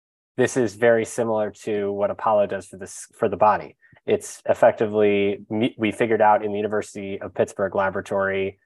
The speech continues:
in the Department of Psychiatry, um, when we were studying folks with and working with, uh, patients with severe P T S D, many of whom were veterans who were not responding well to treatment. And we were trying to figure out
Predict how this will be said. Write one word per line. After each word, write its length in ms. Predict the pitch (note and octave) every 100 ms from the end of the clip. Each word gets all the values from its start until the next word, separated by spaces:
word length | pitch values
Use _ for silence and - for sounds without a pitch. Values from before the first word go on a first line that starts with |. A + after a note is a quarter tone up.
| _ _
in 80 | A2
the 60 | F#2+
Department 300 | A#2 G2 F#2
of 60 |
Psychiatry, 800 | - - D3 C3 - A#2+ A#2 G#2+ _ _ _ -
um, 360 | A2 G#2 G2+
when 140 | A2 G#2
we 80 | G2+
were 160 | G2+
studying 680 | - - G#2 G2+ G2+ F#2+ F#2+ - _
folks 380 | - A#2+ - -
with 380 | G#2+ G2+ - _
and 160 | A#2+ G2+
working 300 | A2 B2 G#2+
with, 160 | G2 - - -
uh, 260 | G2+ F#2 -
patients 420 | - E3 - F#2+
with 100 | G2+
severe 300 | - G2+ G#2
P 160 | G2+ G#2+
T 140 | -
S 140 | F#2 -
D, 400 | B2 A#2 A2 - _ _ -
many 220 | A#2 G#2+
of 60 |
whom 140 | A#2 G2+
were 100 | F#2+
veterans 560 | A#2+ A#2+ A2 G2+ G2
who 260 | - G#2 G2
were 140 | G2
not 260 | G2 G#2+ -
responding 400 | G#2 - G2+ G2
well 140 | G2
to 60 | F#2+
treatment. 340 | - C3 B2
And 100 | G#2
we 60 | G2
were 60 | F#2
trying 200 | A#2+ G#2+
to 80 |
figure 320 | - G#2+ G2+ G#2+
out 240 | G#2+